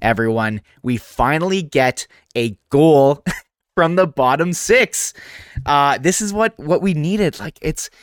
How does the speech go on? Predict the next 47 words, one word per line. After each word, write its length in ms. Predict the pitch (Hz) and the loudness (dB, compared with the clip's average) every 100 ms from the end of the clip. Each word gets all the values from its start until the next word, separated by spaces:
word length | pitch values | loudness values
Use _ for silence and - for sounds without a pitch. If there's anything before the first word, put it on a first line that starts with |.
| _ _ _ | _ _ _
and 120 | 165 | 0
that's 200 | - 180 | 0 2
what 100 | 208 | 2
also 260 | 160 160 156 | 2 2 -2
makes 260 | 127 117 | -2 -4
this 180 | 120 - | -8 -6
loss 240 | 101 98 - | -4 -4 -4
so 160 | 104 | -8
much 180 | 92 - | -8 -10
more 140 | 82 | -14
frustrating. 720 | - 92 90 - - - 62 85 | -12 -10 -10 -10 -14 -16 -16 -6
Like, 300 | 95 90 - _ _ _ _ _ _ _ _ _ _ | -6 -6 -12 _ _ _ _ _ _ _ _ _ _
you 140 | 104 113 | -14 -8
got 280 | 123 131 - | -4 -4 0
good 200 | 147 113 | 0 0
goal, 200 | 127 131 | -2 -2
you 120 | 127 | 0
got 240 | 135 147 | 0 0
Josh 280 | 160 147 - | 0 0 0
Morrissey 360 | 139 120 - 113 | -2 -2 -4 -10
scoring 340 | - 107 98 | -4 -4 -4
two 240 | - 101 | -6 -6
goals, 400 | 87 85 85 - - | -4 -8 -8 -10 -16
a 60 | - | -20
four-point 600 | - 120 131 143 139 92 | -4 -2 -2 -4 -4 -6
night. 360 | 98 92 - _ _ _ _ _ _ _ 110 | -8 -8 -12 _ _ _ _ _ _ _ -6
Mark 240 | 117 123 | -4 -2
Scheifele 360 | 147 143 151 143 | 0 0 -2 -2
looked 220 | 139 - | -2 -2
good 160 | 123 | -2
in 100 | 120 | -2
transition. 680 | 113 117 113 95 87 - 95 | -4 -4 -4 -4 -6 -8 -10
I'm 100 | 87 | -10
gonna 180 | 87 98 | -10 -12
bag 360 | - 85 87 87 | -8 -6 -6 -8
on, 160 | 90 76 | -10 -14
uh, 220 | - - | -20 -16
bag 260 | 98 92 | -10 -8
on 100 | 95 | -8
him 180 | 104 98 | -10 -10
in 80 | 98 | -10
a 80 | 104 | -10
bit, 340 | - 71 - - | -10 -12 -14 -12
but 160 | 90 71 | -10 -10
we'll 160 | 80 | -12
get 240 | 98 87 - | -8 -8 -6
there. 260 | 90 170 | -6 -6